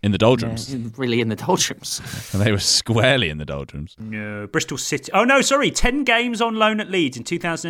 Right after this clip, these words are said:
Speaker 3: and nine. Don't
Speaker 2: Yeah.
Speaker 3: remember
Speaker 1: That's,
Speaker 3: that.
Speaker 1: that's perfect, 'cause you often have these players popping up for teams. You're like, "Did he? When did he <laughs> play for them?"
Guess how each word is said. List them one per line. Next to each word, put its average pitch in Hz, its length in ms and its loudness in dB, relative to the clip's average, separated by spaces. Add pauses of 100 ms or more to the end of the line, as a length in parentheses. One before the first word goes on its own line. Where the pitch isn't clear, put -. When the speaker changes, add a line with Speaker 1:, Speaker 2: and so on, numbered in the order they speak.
Speaker 3:
and 165 80 -6
nine. 113 460 -6 (340)
Don't 202 180 4
Speaker 2:
Yeah. 190 80 -2
Speaker 3:
remember 180 220 2
Speaker 1:
That's, 139 100 -10
Speaker 3:
that. 123 260 -12
Speaker 1:
that's 208 260 2
perfect, 180 920 4
'cause 135 160 2
you 151 120 8
often 170 220 4
have 120 160 4
these 110 160 2
players 101 280 4
popping 107 340 0
up 95 140 -2
for 101 80 -6
teams. 98 340 0
You're 95 80 4
like, 95 220 4 (280)
"Did 135 120 -2
he? 339 200 2 (360)
When - 160 4
did 330 140 4
he 339 60 -4
<laughs> - 100 -6
play - 220 0
for 240 140 0
them?" 202 260 4